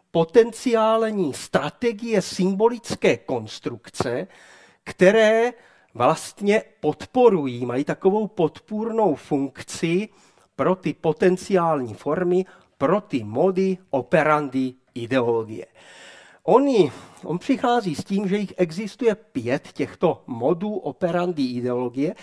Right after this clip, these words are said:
tak, jak ideologie pracuje. Bezděčně, jo? A zdůraznuju bezděčně, ne? Že si nasadíme nějaký klapky, eh, na oči a teď to teda tam budeme rvát, jo? Primitivně.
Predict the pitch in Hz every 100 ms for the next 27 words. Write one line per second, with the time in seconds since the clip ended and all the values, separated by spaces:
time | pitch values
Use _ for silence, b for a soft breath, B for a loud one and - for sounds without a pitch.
0 | B B - - 240 262 262 226 190 214
1 | 220 226 226 214 214 - 220 127 - B
2 | B 139 220 185 208 214 - - 123 113
3 | 156 254 180 196 226 220 247 165 190 180
4 | 202 233 - 135 175 214 165 180 135 -
5 | 180 156 156 156 156 143 143 127 - 156
6 | - - - - - - 110 127 123 123
7 | 127 156 - 139 - - 131 - 143 160
8 | 135 - 131 127 139 135 135 131 131 131
9 | 120 113 107 101 - 120 214 175 139 143
10 | 135 135 127